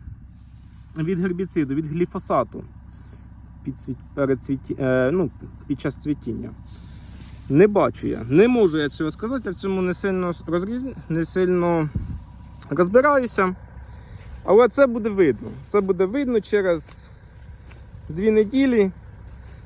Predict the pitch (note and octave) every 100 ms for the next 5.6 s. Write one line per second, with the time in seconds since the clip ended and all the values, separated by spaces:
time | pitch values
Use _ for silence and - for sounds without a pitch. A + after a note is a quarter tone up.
0 | - D#3 G#3+ F#3 B3+ A3 G#3+ G#3 F#3 F#3
1 | F3 E3 F#3 F#3+ E3+ B2 A2+ A2 A#2 A2
2 | - - - - - - - - F#3 A#3
3 | G#3+ G3 G3+ - A3 G3 F#3+ - F3+ G3+
4 | A#3 D#4 D#4+ C4 C4 - - G#3 G3 B3
5 | A3+ G3 F3 G#3+ F#3+ F#3